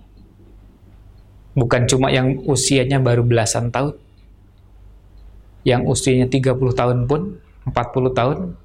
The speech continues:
lima puluh tahun, bahkan mungkin enam puluh dan seterusnya, bisa jadi inilah momentum pertama kali dalam sejarah kehidupannya ada kejadian seperti ini.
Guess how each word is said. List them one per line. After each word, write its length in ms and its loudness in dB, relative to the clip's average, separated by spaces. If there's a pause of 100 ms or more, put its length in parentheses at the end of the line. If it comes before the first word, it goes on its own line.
(1300)
lima 240 0
puluh 240 0
tahun, 320 0
bahkan 320 0
mungkin 320 0
enam 160 0
puluh 160 2
dan 160 0
seterusnya, 640 -4 (400)
bisa 160 2
jadi 240 0
inilah 240 2
momentum 400 0
pertama 480 -2
kali 480 -4
dalam 400 0
sejarah 720 0
kehidupannya 720 -2 (560)
ada 160 2
kejadian 400 2
seperti 400 -4
ini. 160 -8